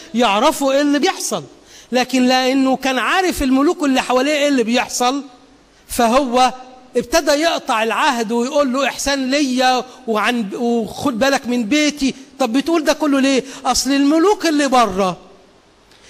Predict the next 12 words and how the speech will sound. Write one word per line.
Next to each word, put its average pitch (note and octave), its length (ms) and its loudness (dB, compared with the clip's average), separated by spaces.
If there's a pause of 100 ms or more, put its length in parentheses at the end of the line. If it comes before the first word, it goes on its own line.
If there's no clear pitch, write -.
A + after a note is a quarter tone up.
(160)
لما C4 380 2
ملك F#4+ 320 2
بي-، A#3 760 0 (140)
بيمسك D4 580 -2
مطرح C#4+ 540 -2
ملك B3+ 540 -2 (240)
بيعمل A#3+ 400 0
كالآتي: G3+ 680 -4 (540)
بيروح C#4+ 400 0
جاي C4+ 400 2 (960)
على C4+ 400 2
أولاد C4 1000 0